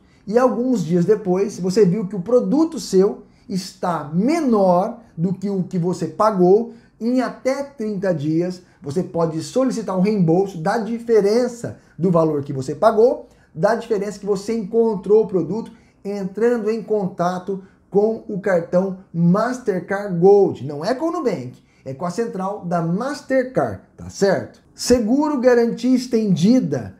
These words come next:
Comprando com seu cartão Mastercard Gold, você terá o seguro garantia estendida. Comprando um produto, geralmente ele tem um ano de garantia pelo fabricante. Quando vencer esse um ano de garantia pelo fabricante,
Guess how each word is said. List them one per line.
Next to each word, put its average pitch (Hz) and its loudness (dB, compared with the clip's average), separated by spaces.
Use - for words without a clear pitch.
Comprando 175 -2
com - -14
seu 247 -6
cartão 208 -4
Mastercard 208 -4
Gold, 170 2
você 165 -2
terá 190 -2
o 233 -2
seguro 208 0
garantia 170 2
estendida. 175 -2
Comprando 269 0
um 269 -4
produto, 180 -2
geralmente 165 0
ele 170 0
tem 180 -2
um 214 0
ano 208 4
de 135 -8
garantia 151 -2
pelo 135 -4
fabricante. 262 -2
Quando 233 2
vencer 277 -2
esse 226 0
um 196 0
ano 165 -2
de 139 -6
garantia 151 0
pelo 139 -6
fabricante, 196 -2